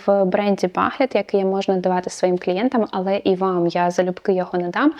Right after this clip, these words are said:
Тому, якщо вам потрібен промокод, просто перейдіть в опис під цим відео, там будуть закріплені посилання на ті сумки, які я вам сьогодні показую, і всі промокоди,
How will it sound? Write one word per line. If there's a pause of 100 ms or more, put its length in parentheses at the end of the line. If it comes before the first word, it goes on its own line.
(300)
Тому,
якщо
вам
потрібен
промокод,
просто
перейдіть
в
опис
під
цим
відео,
там
будуть
закріплені
посилання
на
ті
сумки,
які
я
вам
сьогодні
показую,
і
всі
промокоди,